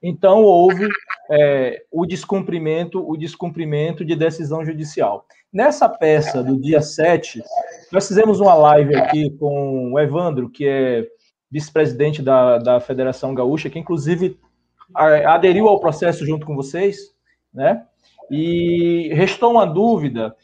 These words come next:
eu queria que o senhor esclarecesse, porque eu entendi que nessa peça do dia, do dia sete de janeiro, é, as federações, junto com a chapa Nação Surf Brasil, dentre outras coisas, pediram a intervenção na entidade para que houvesse, é, uma eleição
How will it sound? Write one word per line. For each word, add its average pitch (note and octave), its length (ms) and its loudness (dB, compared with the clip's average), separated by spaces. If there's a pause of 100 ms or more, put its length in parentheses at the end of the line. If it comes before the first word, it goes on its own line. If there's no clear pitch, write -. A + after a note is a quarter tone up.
(140)
eu E3+ 120 -2
queria G3 200 0
que G3 60 -4
o - 40 -18
senhor F#3+ 120 -2
esclarecesse, E3 640 -4
porque - 240 -4
eu A#3 120 2
entendi G3+ 460 -4
que G3+ 100 -8
nessa G3+ 280 0
peça E3+ 380 -6
do D#3 100 -2
dia, E3 220 -4 (300)
do D3 160 -6
dia D#3 200 -2
sete F#3 360 -4
de D3+ 100 -6
janeiro, D3+ 580 0 (300)
é, C3+ 160 -2
as F#3 220 4
federações, E3 840 2
junto F3+ 240 -2
com F3+ 80 2
a E3 60 4
chapa D#3+ 260 0
Nação D#3+ 320 -2
Surf D3+ 300 -8
Brasil, C3+ 440 -2
dentre G3 340 0
outras D#3 280 -2
coisas, F3 460 -2 (260)
pediram G3 420 2
a A3 60 2
intervenção A3 640 2
na A3+ 140 2
entidade G3 480 0
para G#3+ 180 2
que A3 140 -2
houvesse, F#3+ 640 0 (380)
é, D#3 640 2
uma G3+ 240 4
eleição G3+ 840 2